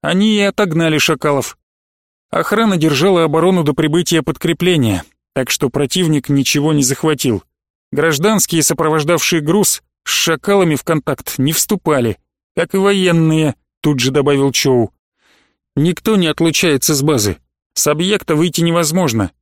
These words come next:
иначе мы сразу узнаем о несанкционированном отключении контура.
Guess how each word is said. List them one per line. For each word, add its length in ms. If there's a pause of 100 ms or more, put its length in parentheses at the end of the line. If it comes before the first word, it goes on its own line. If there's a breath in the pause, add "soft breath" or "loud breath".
(220)
иначе 400
мы 140
сразу 380
узнаем 500
о 40
несанкционированном 1080
отключении 640
контура. 540